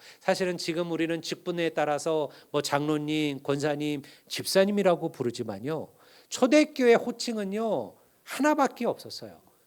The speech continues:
형제, 자매예요. 모든 남자는 형제고 모든 여자분은 자매였어요. 그것이 그들에게 주어진 유일한 호칭이었어요. 여러분,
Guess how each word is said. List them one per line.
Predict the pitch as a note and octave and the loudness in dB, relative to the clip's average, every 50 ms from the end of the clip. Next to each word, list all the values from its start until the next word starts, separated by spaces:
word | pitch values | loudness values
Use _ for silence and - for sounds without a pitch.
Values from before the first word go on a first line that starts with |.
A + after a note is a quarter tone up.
| _ _ | _ _
형제, | - - - G#3 A3 G#3+ G3+ - G#3+ G#3+ G#3+ A3 G#3+ - _ _ _ | -4 0 0 0 0 0 -2 -4 -4 -4 -4 -4 -8 -12 _ _ _
자매예요. | - - - - G3 - - - - - _ _ _ _ _ _ _ _ _ _ _ _ - | -14 -12 -12 -12 -12 -14 -16 -20 -20 -20 _ _ _ _ _ _ _ _ _ _ _ _ 0
모든 | C#3 D#3 F3+ G#3+ A3+ A#3+ A#3+ B3 B3 F#3+ A#3+ A#3 A3 | 4 6 8 8 8 8 8 6 6 6 4 2 4
남자는 | G#3 E3+ E3+ F#3 F3 G3+ G3 F#3 F#3 F#3 E3+ | 4 2 2 2 4 4 4 6 4 2 0
형제고 | E3+ F#3 F#3 F3+ F3+ F3+ F3 F3 F3+ F#3 F#3 F#3 F#3 - - - _ | -2 -2 -2 -2 0 0 0 0 0 2 2 0 -2 -4 -10 -18 _
모든 | - D3+ F#3+ A3+ B3 B3+ B3+ B3+ A#3+ A#3 A3+ A3+ A3 G3+ - - _ _ | 0 4 4 6 6 6 6 6 4 2 2 0 -4 -6 -10 -14 _ _
여자분은 | D3+ D#3 F3 F#3+ F#3 G#3+ G3+ F3 F#3+ F3+ F3+ F3 F3+ - | 6 8 8 10 10 10 8 8 6 2 0 -2 -4 -6
자매였어요. | - - - - - C3 C3 D3 F3 G3 F#3+ C#3+ - - - G#2+ E2+ - - _ _ _ _ _ _ _ | -8 -8 -8 -8 -8 -6 -4 -2 0 0 0 -2 -2 -6 -10 -14 -14 -18 -20 _ _ _ _ _ _ _
그것이 | - - A#3+ B3+ C#4 C#4 - C#4 C#4 C4+ C4+ - | 0 6 8 10 10 8 8 6 2 2 0 0
그들에게 | - A#3 G3+ C4 B3 B3+ B3 A#3 A#3+ A#3+ | 0 2 4 6 8 8 8 8 4 2
주어진 | A#3+ A3 A3+ A3 G3+ A3+ A3+ G#3 E3+ | 2 2 2 2 4 2 0 -2 -2
유일한 | G3 A3 A3 G#3 G#3+ G3 | 0 2 2 4 4 2
호칭이었어요. | F#3+ F#3+ F#3 - - F#3 E3 D3+ C3 A#2 - - G#2 - - - - - - - - - | 2 -2 -4 -6 -8 -8 -6 -6 -8 -8 -10 -14 -16 -20 -20 -20 -20 -20 -20 -12 0 2
여러분, | G#3 A3 A3 G#3+ A3 A3 G#3+ G3+ | 4 4 6 4 4 2 2 0